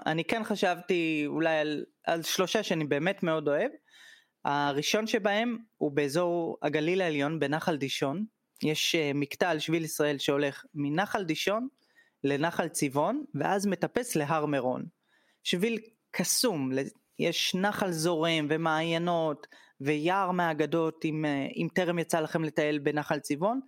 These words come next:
ובסוף המקטע הזה מסתיים בהר מירון, שהוא מההרים הגבוהים שיש לנו כאן, עם תצפית יפהפייה על הכנרת, על החרמון בימים טובים. אז זה המקטע הראשון. המקטע השני,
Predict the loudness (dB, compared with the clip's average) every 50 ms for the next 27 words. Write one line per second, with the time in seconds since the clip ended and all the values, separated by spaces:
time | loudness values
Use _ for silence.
0 | -12 -20 -20 -20 -20 -20 -10 _ -2 0 0 0 0 0 0 0 2 0 0 0
1 | 0 0 0 0 0 2 0 0 0 0 0 0 2 2 2 0 0 2 2 2
2 | 2 2 2 2 2 0 0 -2 -4 -6 -10 -14 _ _ _ -4 -2 0 0 2
3 | 2 2 2 2 2 2 2 0 0 0 0 0 0 0 0 0 0 -2 -2 -2
4 | 0 0 0 0 0 0 0 0 0 0 -2 -2 -2 -4 -4 -4 -4 -4 -2 0
5 | 0 -2 -2 0 0 0 0 0 0 0 0 2 2 2 0 -2 -6 -12 -20 -20
6 | -20 -8 _ -2 -2 -2 -4 -4 -4 -4 -2 0 0 2 2 2 2 2 2 2
7 | 0 0 -2 -6 _ -20 -20 -20 _ _ _ -2 0 0 0 0 0 0 0 0
8 | 0 0 0 0 0 0 0 0 0 0 0 -2 -2 0 0 0 0 0 0 0
9 | 0 -2 -4 -6 -8 _ _ _ _ _ _ _ _ -4 0 0 0 0 0 -2
10 | -2 0 0 0 0 0 -2 0 0 2 2 2 2 0 -4 _ _ _ _ _
11 | _ -2 -2 -2 -2 -2 -2 -2 -2 -2 0 0 2 2 2 2 2 2 0 0